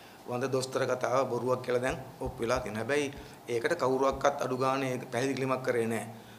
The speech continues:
ජාතින් සමාව ගත්තේ නැහැ බොරුවක් කිව්වා කියලා. ඒක අමතක කරලා අලුත් බොරුවක් කියනවා. නිසා මේ, මේ, මේ දුෂ්ට පාලකයොත් එක්කෙන්, අ, පෙළ ගැහෙන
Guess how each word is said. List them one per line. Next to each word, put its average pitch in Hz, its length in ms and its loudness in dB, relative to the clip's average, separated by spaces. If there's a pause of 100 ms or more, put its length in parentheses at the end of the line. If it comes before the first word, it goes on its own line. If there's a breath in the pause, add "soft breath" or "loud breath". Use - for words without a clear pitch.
(160 loud breath)
ජාතින් 131 320 4
සමාව 135 340 4
ගත්තේ 131 200 2
නැහැ 131 140 0
බොරුවක් 127 280 2
කිව්වා 113 240 0
කියලා. 98 280 -6 (140)
ඒක 123 140 -2
අමතක 110 300 -2
කරලා 151 220 2
අලුත් 143 160 2
බොරුවක් 131 340 2
කියනවා. - 280 -10 (440 loud breath)
නිසා 156 200 -2
මේ, 156 160 -2 (300)
මේ, 120 200 -4
මේ 139 220 -2
දුෂ්ට 117 340 -4 (100)
පාලකයොත් 123 640 2
එක්කෙන්, 131 580 -4
අ, 107 380 -4 (420)
පෙළ 127 200 6
ගැහෙන 113 320 0